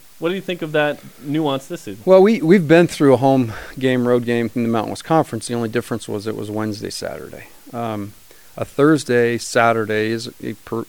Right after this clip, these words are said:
Speaker 2: it provides a real challenge to, you know, get out and be prepared for that first one, but then there's a part about the whole dynamic of traveling from point A to point B, preparing and getting yourself ready to play and then playing the game. Um,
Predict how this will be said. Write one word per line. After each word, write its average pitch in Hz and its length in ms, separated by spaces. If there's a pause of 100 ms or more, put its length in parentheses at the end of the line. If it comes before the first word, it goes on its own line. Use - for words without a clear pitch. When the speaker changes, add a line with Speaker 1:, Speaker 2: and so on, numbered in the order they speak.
Speaker 2:
it 117 100
provides 110 400
a 107 60
real 104 140
challenge 107 640 (140)
to, 110 300 (580)
you 117 80
know, 107 120
get 123 200
out 120 160
and 117 80
be 120 100
prepared 117 420
for 113 120
that 107 160
first 131 400
one, 110 260
but 107 140
then 120 220
there's 107 260
a - 60
part 117 280
about 107 380 (560)
the 110 80
whole 120 120
dynamic 117 480
of 110 60
traveling 113 720
from 107 240
point 113 260
A 110 140
to 110 60
point 110 300
B, 110 300 (760)
preparing 120 720 (560)
and 113 480 (100)
getting 120 220
yourself 113 380
ready 110 180
to 104 60
play 117 360
and 107 100
then 107 120
playing 107 300
the 101 80
game. 107 320 (560)
Um, 110 380